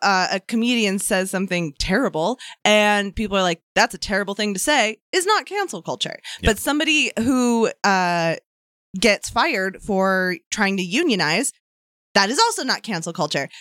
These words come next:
Speaker 1: But, like, we call those things the same thing. What the fuck? No, cancel culture is such a broad term as to be meaningless.
Speaker 2: Yeah, at this point. Yep. So,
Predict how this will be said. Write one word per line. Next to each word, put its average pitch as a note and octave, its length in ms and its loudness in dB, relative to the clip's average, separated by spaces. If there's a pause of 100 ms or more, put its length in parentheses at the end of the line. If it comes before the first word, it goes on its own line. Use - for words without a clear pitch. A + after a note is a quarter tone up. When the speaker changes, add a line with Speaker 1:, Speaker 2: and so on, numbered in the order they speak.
Speaker 1:
But, G#3+ 100 4
like, G#3 160 4
we B3+ 80 -4
call C4 300 2
those C4+ 220 -4
things C4+ 300 -6
the - 120 -2
same E4 400 -2
thing. F#3+ 460 0
What F4+ 140 0
the F#4 100 0
fuck? - 200 0
No, C#4+ 140 2
cancel F#4 340 -2
culture D#4 280 -2
is C#4+ 100 -2
such C4+ 140 0
a B3+ 40 -2
broad G#3+ 240 2
term F#3 280 -2
as A#3 80 0
to G3+ 100 -4
be F#3+ 100 2
meaningless. D#3+ 840 -2
Speaker 2:
Yeah, G2 200 0
at F2 100 -6
this F#2+ 120 -6
point. F2 300 -8 (140)
Yep. F2+ 160 -6 (140)
So, F#2+ 320 -2